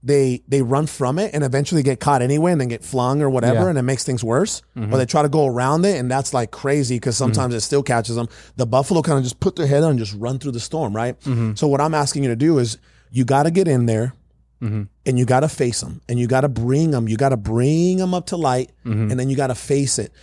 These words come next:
Speaker 1: I'll
Speaker 2: Mm-hmm.
Speaker 1: give you an example. One, one small exercise that I did,
Speaker 2: Mm-hmm.
Speaker 1: I'll give you two exercises
Speaker 2: There
Speaker 1: that
Speaker 2: we
Speaker 1: I
Speaker 2: go.
Speaker 1: did. Okay. Um, one of 'em through, and I got a guy that you should hire.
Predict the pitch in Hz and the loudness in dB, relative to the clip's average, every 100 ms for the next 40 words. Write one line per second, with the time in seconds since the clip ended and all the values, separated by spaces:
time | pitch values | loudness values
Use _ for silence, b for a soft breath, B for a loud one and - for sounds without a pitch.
0 | B B 127 156 170 147 143 143 120 113 | B B 0 2 2 0 0 0 0 2
1 | 139 160 120 127 160 208 - - - - | 2 0 -2 0 2 0 -4 -14 -10 -4
2 | - 143 156 131 123 160 160 160 151 135 | 0 2 4 2 0 -2 0 2 2 2
3 | 123 110 107 131 165 - _ 131 117 113 | 0 0 0 0 -2 -8 _ -4 -4 -6
4 | - 135 165 160 120 143 131 98 101 - | -4 -2 0 -2 -4 -4 -4 -4 -8 -10
5 | 69 92 123 110 95 - - 107 110 92 | -4 0 0 2 -2 -4 -6 -2 -2 -2
6 | - B B B B B B - 160 165 | -8 B B B B B B 0 2 4
7 | 139 117 - _ _ _ _ _ _ - | 2 0 -6 _ _ _ _ _ _ -20
8 | - 127 202 254 139 127 123 - 131 131 | -4 0 2 2 2 2 0 -2 0 2
9 | 127 117 113 - 117 160 226 143 131 127 | 2 0 -2 -2 -2 2 2 2 2 2
10 | 110 - 95 95 95 - | 2 0 -4 -4 -6 -10